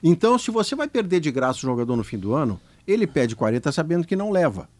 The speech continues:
E aí você vem vindo pra um número razoável. N-, é diferente do Thiago Maia, que não muda a vida do Flamengo, muda a do Inter, mas a do Flamengo não muda. O Gabigol muda, porque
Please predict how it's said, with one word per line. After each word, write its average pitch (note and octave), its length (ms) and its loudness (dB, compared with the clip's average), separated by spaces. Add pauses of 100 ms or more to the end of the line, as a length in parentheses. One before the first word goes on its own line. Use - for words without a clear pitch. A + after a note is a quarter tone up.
(360)
E G#3+ 40 2
aí C#3+ 60 4
você B2+ 280 0
vem F#3+ 160 2
vindo G3 260 -2
pra A#3+ 160 -6
um B3 80 -6
número G#3+ 300 -2
razoável. A3+ 580 -2
N-, F#3 140 2
é D3 120 2
diferente E3+ 360 0
do A3 80 -4
Thiago A3+ 300 0
Maia, F#3+ 420 0 (120)
que D#3+ 100 2
não F3 160 4
muda G3+ 300 2
a - 20 4
vida C#3+ 260 -2
do A#2+ 80 -10
Flamengo, C3 520 -2
muda C#3+ 220 0
a - 40 0
do B3+ 140 -4
Inter, G3 240 0
mas A#2 160 -4
a B2+ 60 -2
do A#2+ 80 -10
Flamengo C3 340 -2
não A3 100 -4
muda. E3 220 -2 (220)
O C3 80 0
Gabigol B2+ 420 0
muda, C#3+ 280 -2 (200)
porque C#3+ 320 0